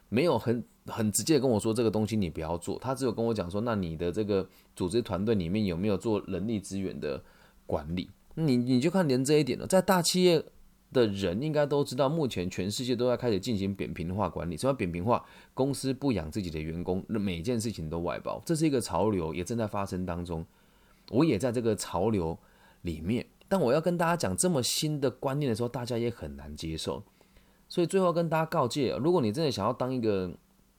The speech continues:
不在大集团里面靠着一己之力成长的人，你会看到的东西就是一般人不会了解的。所以进大企业你会有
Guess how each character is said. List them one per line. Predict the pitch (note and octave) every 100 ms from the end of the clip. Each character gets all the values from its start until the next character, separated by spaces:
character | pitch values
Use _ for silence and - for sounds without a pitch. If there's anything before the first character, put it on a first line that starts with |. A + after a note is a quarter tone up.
| _ _ _ _ -
不 | A#2+
在 | D3+
大 | D#3 C3+
集 | A2
团 | A#2+
里 | F#2+
面 | G#2+ A2+
靠 | - D3
着 | A#2+ A2+
一 | C#3+
己 | G#2
之 | F2
力 | A2+ A#2
成 | - F2+ B2+
长 | A#2 B1
的 | C#2
人， | C2 G#2 _ - -
你 | - B2+
会 |
看 | D#3+ E3
到 | D#3+
的 | B2
东 | B2
西 | B2+
就 | C3
是 | C3+
一 | C#3+
般 | C3 B2+
人 | G2
不 | F2+
会 | F#2 A2
了 | E2+ E2+
解 | - - -
的。 | - _ _ _ -
所 | -
以 | E3 C3
进 | - D#3+
大 | D3 D3+
企 | - D3+
业 | C#3+
你 | G2+
会 | G2+ C#3
有 | G2